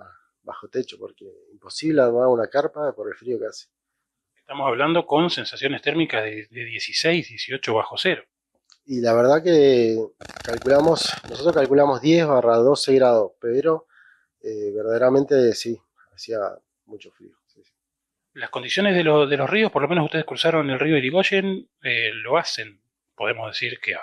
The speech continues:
Speaker 2: habitualmente, eh, lo, ¿lo han encontrado crecido, dificultoso?
Speaker 1: Sí, lo que tiene el río Irigoyen que se abre, se abre bastante, eso te da, te da una forma de cruzarlo que no, no, no se hacen pozones, no se, no se encajona el río Irigoyen,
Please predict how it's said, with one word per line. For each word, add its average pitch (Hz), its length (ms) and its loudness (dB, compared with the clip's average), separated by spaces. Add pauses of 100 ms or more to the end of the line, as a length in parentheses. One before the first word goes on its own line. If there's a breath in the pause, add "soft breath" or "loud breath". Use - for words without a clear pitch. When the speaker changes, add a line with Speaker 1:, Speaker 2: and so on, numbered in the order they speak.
Speaker 2:
habitualmente, 131 760 -2 (420 loud breath)
eh, 104 400 -2
lo, 104 440 -4
¿lo 127 120 -2
han 147 80 2
encontrado 131 360 -2
crecido, 170 520 0
dificultoso? 113 800 -6 (680 soft breath)
Speaker 1:
Sí, 165 260 -8
lo 131 120 4
que 127 80 4
tiene 170 260 4
el 156 120 4
río 160 160 4
Irigoyen 175 440 4
que 139 140 0
se - 160 0
abre, 131 420 2
se - 140 -6
abre 127 180 4
bastante, 135 580 4
eso 127 200 -4
te 120 120 -6
da, 127 460 2 (880 loud breath)
te 120 100 -4
da 117 300 0
una 123 240 -2
forma 135 340 2
de 117 80 2
cruzarlo 147 560 0
que 110 420 0
no, 123 180 0
no, 123 260 0
no 117 140 -8
se - 120 -8
hacen 120 220 -10
pozones, 110 580 -6
no 101 120 -14
se, 104 320 -10
no - 80 -20
se 123 100 -12
encajona 113 480 -2
el 101 80 -8
río 107 160 -10
Irigoyen, 101 400 -12